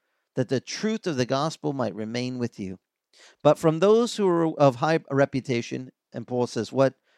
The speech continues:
what they were really makes no difference to me. God shows no partiality.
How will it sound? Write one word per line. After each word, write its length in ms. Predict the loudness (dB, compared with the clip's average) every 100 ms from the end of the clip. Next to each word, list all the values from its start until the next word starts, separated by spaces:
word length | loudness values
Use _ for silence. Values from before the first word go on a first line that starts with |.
| _
what 220 | 2 4
they 100 | 2
were 240 | 2 2 4
really 300 | 4 2 0
makes 200 | -4 -2
no 160 | -4
difference 400 | 0 0 0 -6
to 120 | -6 -4
me. 260 | -4 -4 -10 _ _
God 320 | 2 2 2 -6 -20
shows 340 | -2 -2 0
no 160 | -4 -4
partiality. 920 | 0 -2 -2 0 0 0 -4 -10 -12